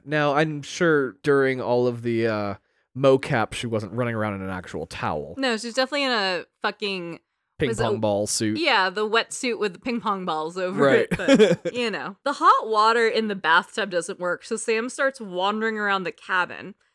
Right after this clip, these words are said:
Speaker 2: and gets into Hannah's old room.
Speaker 1: Oh, shit.
Speaker 2: Now, Hannah's room is full of butterflies, and she's got pictures of Mike, like,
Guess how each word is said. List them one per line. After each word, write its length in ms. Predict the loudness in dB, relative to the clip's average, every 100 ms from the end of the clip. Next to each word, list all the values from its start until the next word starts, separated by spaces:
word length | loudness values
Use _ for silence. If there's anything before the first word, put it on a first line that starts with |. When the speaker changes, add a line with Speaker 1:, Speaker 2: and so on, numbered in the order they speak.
| _ -8
Speaker 2:
and 160 | -4
gets 220 | -2 -4 -6
into 180 | -8
Hannah's 500 | -8 -10 -8 -6 -6
old 300 | -2 -2 -2
room. 720 | -4 -6 -6 -4 -4 -6 -8 -12 _ _ _ _ -6
Speaker 1:
Oh, 300 | -4 -6 -8
shit. 520 | -6 -4 -4 -4 -8 -12 _
Speaker 2:
Now, 160 | -6 -6
Hannah's 400 | -4 -6 -6 -6
room 140 | -6
is 160 | -6 -4
full 180 | 0 0
of 140 | -2 -2
butterflies, 840 | 0 2 -2 -4 -8 -8 -10 -10
and 160 | -8 -8
she's 160 | -6
got 220 | -4 -4 -6
pictures 380 | -10 -8 -8
of 100 | -6
Mike, 540 | -6 -4 -2 0 -2 -4 -6
like, 200 | -6